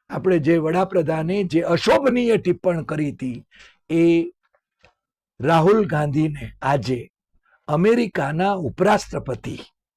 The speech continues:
કમલા દેવી હેરિસે ફોન કર્યો હતો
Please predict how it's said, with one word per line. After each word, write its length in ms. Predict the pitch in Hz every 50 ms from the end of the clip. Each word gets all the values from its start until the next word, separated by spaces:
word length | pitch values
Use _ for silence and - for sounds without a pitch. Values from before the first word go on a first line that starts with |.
| _ _ _ _ _ _ _ _ _ _ - - - - - _ _ -
કમલા 400 | 185 185 190 196 214 240 247 247
દેવી 420 | 247 226 190 180 175 185 196 170
હેરિસે 680 | 135 113 - 175 180 196 202 - - 135 151 - - - _ _ _ _ _ _ _ _ _ _ _ - _ _ _ _ -
ફોન 300 | - 190 254 285 302 269
કર્યો 300 | - 190 160 151 151 147
હતો 400 | 143 120 - 156 156 160 180 -